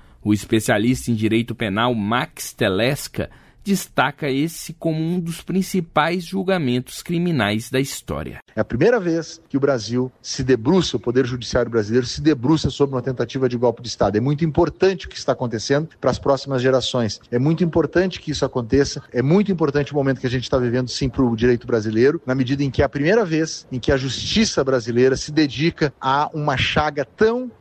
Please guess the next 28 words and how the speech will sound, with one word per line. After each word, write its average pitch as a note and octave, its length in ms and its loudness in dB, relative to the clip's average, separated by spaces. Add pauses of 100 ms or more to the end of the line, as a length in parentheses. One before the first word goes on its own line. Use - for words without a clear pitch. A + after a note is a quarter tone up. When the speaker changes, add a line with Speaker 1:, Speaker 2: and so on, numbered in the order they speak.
Speaker 2:
costumeira E3+ 1040 2
na C#3+ 140 0
vida D3 200 2
brasileira, C3 440 2
que - 100 -8
são C3 160 -4
golpes B2 340 0
de A2 120 -12
Estado. F2 400 -4 (200)
Speaker 1:
A F#2 120 0
P A2 160 2
G G2+ 120 -4
R B2+ 320 2
acusa C3 460 -2
os G#2+ 140 -8
réus B2 440 0
pelos D3+ 400 0
crimes D#3 520 0
de D#3 100 -4
tentativa E3 760 -4
de D#3+ 120 0
abolição C#3+ 520 -2
violenta C#3 600 0
do A#2 100 0
Estado A#2+ 400 0
Democrático A#2+ 800 -2
de G#2+ 180 -6
Direito, G2 560 -2